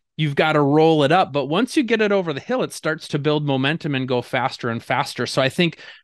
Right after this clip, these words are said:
for each person, I would just encourage you, kind of find that starting point, find that spot where you can get a little bit of momentum going.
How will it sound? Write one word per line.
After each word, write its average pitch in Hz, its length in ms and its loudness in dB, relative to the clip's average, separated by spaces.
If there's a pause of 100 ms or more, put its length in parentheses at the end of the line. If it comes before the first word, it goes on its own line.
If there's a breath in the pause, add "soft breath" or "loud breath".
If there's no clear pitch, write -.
for 156 100 0
each 190 280 0
person, 190 340 0
I 139 100 2
would 135 120 0
just 139 200 -4
encourage 151 380 -2
you, 131 80 0
kind 151 180 -4
of - 80 -2
find 214 460 2
that 180 180 0
starting 160 480 0
point, 123 280 -6
find 202 320 2
that 190 160 2
spot - 340 0
where 160 100 -2
you 143 80 2
can 143 160 -4
get 135 140 0
a 127 60 2
little 151 400 2
bit 175 160 0
of 165 100 0
momentum 147 560 -4
going. 107 420 -6